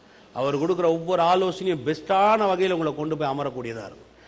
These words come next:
அதனால தான் கர்த்தருடைய ஆலோசனை மகத்துவமானது. Amen. ஹல்லேலூயா. எல்லா கரங்களை வைத்து வாய்களை திறந்த தேவனை சொல்லி, ஹல்லேலூயா,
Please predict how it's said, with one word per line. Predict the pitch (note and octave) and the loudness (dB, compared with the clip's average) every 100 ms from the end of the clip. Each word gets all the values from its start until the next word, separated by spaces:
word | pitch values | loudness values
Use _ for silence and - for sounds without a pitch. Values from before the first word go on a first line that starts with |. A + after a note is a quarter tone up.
| - | -16
அதனால | A#2+ B2 C#3 | -6 -4 -2
தான் | D3+ C#3+ C#3+ | -2 -2 -4
கர்த்தருடைய | - F3 E3 | -4 -4 0
ஆலோசனை | C#3+ D#3 D#3+ D#3 - D3+ D#3 A#2+ A2+ | 2 2 2 -2 -6 -4 -4 -4 -6
மகத்துவமானது. | B2 C#3+ - - C#3 A#2+ A#2 A#2+ F#2+ - - - _ _ - - - _ - | -6 -6 -10 -12 -8 -8 -8 -10 -12 -16 -20 -20 _ _ -20 -20 -20 _ -12
Amen. | A2+ C#3 E3+ D#3+ - - - - - | -4 0 0 -2 -14 -20 -20 -12 -4
ஹல்லேலூயா. | C3 C#3 D3 D3+ B2 - - - - - - - - - - - - - - - - - - | 0 2 4 4 2 -2 -14 -20 -20 -20 -20 -20 -20 -20 -20 -20 -20 -20 -20 -20 -20 -20 -8
எல்லா | B2+ | -4
கரங்களை | A#2+ B2+ B2+ B2+ | -2 0 2 2
வைத்து | B2 B2 | 2 0
வாய்களை | B2 B2 A#2 A2+ | 0 0 0 -4
திறந்த | A#2 A2 G#2+ | -6 -8 -8
தேவனை | G#2+ G2+ F#2 | -8 -8 -10
சொல்லி, | - - - - - - - - - - - - - - - - | -16 -20 -20 -20 -20 -20 -20 -20 -20 -20 -20 -20 -20 -20 -20 -4
ஹல்லேலூயா, | B2+ C3 C3+ C3+ C3 B2+ B2 A#2+ | 0 2 4 2 2 0 -2 -4